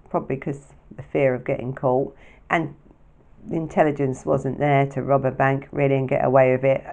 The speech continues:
for these pair, absolutely not. And so the next thing is that, um, Brady said, right, was that he wanted to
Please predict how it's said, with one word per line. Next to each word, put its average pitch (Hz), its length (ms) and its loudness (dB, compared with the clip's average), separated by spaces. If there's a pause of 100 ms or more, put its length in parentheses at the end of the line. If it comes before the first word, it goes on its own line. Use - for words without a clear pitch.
(460)
for 131 80 -4
these 135 240 2
pair, 135 460 2
absolutely 131 640 -2
not. 135 300 -2 (600)
And 202 240 8
so 226 420 8 (1080)
the 233 80 4
next 339 300 8
thing 196 480 6 (420)
is 175 180 -2
that, 180 320 8 (1300)
um, 180 280 6 (160)
Brady 170 360 6
said, 165 380 4 (440)
right, 180 380 4 (500)
was 214 140 0
that 214 200 6
he 233 120 -2
wanted 269 680 0 (1300)
to 220 320 4